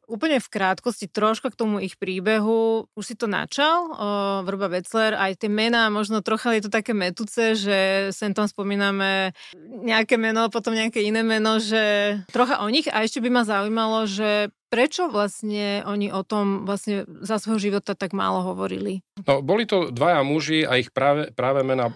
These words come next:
Speaker 2: boli Alfred Wetzler a, e, Walter Rosenberg. Obaja potom používali, e, pseudonymy. Bolo to typické pre tú dobu, pre Židov, ktorí sa chceli skrývať pred, e, pred prenasledovaním a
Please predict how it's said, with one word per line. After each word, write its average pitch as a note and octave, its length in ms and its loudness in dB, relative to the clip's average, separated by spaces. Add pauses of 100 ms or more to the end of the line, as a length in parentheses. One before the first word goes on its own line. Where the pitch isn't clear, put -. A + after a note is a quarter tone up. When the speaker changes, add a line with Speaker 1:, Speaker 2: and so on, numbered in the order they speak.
(160)
Speaker 2:
boli B2 240 -2
Alfred B2 640 -2 (160)
Wetzler B2+ 560 0
a, A#2 160 -6
e, G#2 280 -2 (360)
Walter A2+ 320 2
Rosenberg. A#2 720 -2
Obaja C3+ 560 2
potom B2 400 -2
používali, A#2+ 880 2
e, - 20 4 (540)
pseudonymy. C3 880 2
Bolo C#3+ 320 0
to D3+ 80 0
typické D3 400 -4
pre C3 160 -2
tú - 80 -10
dobu, A#2+ 480 0 (320)
pre A#2+ 160 0
Židov, A2+ 400 0
ktorí A2+ 240 -4
sa - 160 -8
chceli A2+ 240 -4
skrývať A#2 560 0
pred, G#2 240 -6 (160)
e, G#2 320 -4
pred G2+ 240 -8
prenasledovaním G#2+ 960 -2
a G2+ 120 -4